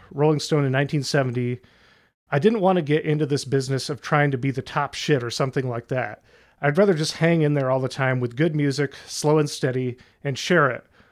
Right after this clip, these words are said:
rather than set the world on fire all at once." And aside from the obvious folk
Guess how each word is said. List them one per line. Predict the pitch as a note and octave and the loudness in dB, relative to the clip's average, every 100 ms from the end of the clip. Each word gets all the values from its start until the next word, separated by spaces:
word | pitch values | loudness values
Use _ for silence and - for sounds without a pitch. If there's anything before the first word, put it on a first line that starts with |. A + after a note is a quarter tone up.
| _ _ | _ _
rather | C#3 D#3 | 2 4
than | C#3+ C3+ | 2 0
set | - E3+ E3 | 0 -2 0
the | C#3+ | -2
world | C3+ C#3+ C3+ | 2 2 0
on | B2+ | -2
fire | - C#3 C3 A#2+ A#2+ - | -2 2 2 0 -2 -2
all | C3 | 0
at | A#2 | -2
once." | A#2+ A2+ A2 - - - _ _ _ _ _ - _ _ | -6 -10 -10 -14 -14 -20 _ _ _ _ _ -20 _ _
And | E3 D#3+ | 0 0
aside | - A3 B3 A3 | 2 2 4 2
from | D#3+ | 0
the | D3+ | -2
obvious | C#3+ C#3+ C#3+ C#3+ - - | 0 0 2 0 0 -6
folk | - D3 C#3 | 0 2 2